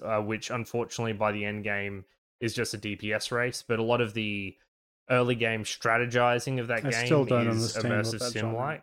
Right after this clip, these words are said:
Speaker 2: means, I gotta be honest. <laughs>
Speaker 1: Yeah, it, it just makes me sound smart every time I say it, James. That's, that's a real critical thing to
Speaker 2: Is
Speaker 1: understand
Speaker 2: Euro
Speaker 1: about
Speaker 2: Truck
Speaker 1: it.
Speaker 2: Simulator an immersive sim? It's both a sim and immersive.
Speaker 1: It's a sim and
Speaker 2: Yeah.
Speaker 1: immersive. Yeah,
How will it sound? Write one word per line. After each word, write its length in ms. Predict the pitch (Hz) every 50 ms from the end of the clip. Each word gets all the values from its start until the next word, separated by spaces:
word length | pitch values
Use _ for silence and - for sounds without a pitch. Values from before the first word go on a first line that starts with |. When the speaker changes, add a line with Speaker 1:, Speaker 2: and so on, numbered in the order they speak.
| _ -
Speaker 2:
means, 300 | 131 131 123 - - - - -
I 60 | 123
gotta 200 | - 127 120 120
be 180 | 117 - 120 123
honest. 440 | 123 123 127 135 131 - - - - -
<laughs> 60 | - - _ _ _ _ _ - - - - _ _ _ _ _ _ _ _ _ _ _ _ _ -
Speaker 1:
Yeah, 100 | 185 160
it, 200 | 123 143 156 143 -
it 100 | 160 147
just 240 | - 185 165 - -
makes 260 | 165 160 156 - -
me 120 | 170 151
sound 340 | 143 - 135 123 123 131 127
smart 260 | - - 120 113 113
every 200 | 110 107 110 107
time 240 | - - 107 101 101
I 60 | 95
say 260 | 92 - - 101 101 95
it, 80 | 87
James. 460 | - 90 90 92 98 95 - - - -
That's, 300 | 110 110 107 - - -
that's 280 | - 120 113 - -
a 60 | - 110
real 260 | 107 107 107 104 104
critical 580 | - - - 107 101 - - 104 95 92 92 _ _ -
thing 180 | 107 98 95
to 120 | 92 - 95
Speaker 2:
Is 20 |
Speaker 1:
understand 180 | - 143 135 - 160
Speaker 2:
Euro 120 | 160 165 170
Speaker 1:
about 80 | 170 170
Speaker 2:
Truck 220 | - - 170 160 -
Speaker 1:
it. 40 | -
Speaker 2:
Simulator 600 | - 160 156 160 160 160 156 156 160 165 165 165
an 60 | 160
immersive 560 | 160 151 151 147 147 147 143 - - 156 147 -
sim? 340 | - - 147 151 165 175
It's 140 | 170 151 -
both 300 | - - 139 135 123 -
a 20 | 120
sim 400 | - - - 147 139 135 135 139
and 260 | - 135 131 135 131
immersive. 480 | 131 127 123 127 127 131 127 - - 170
Speaker 1:
It's 80 | 180 185
a 60 | 131
sim 220 | 135 226 214 202
and 240 | 165 135 127 120 127
Speaker 2:
Yeah. 0 |
Speaker 1:
immersive. 540 | 120 120 123 123 123 - 139 135 135 127 117
Yeah, 180 | 113 113 110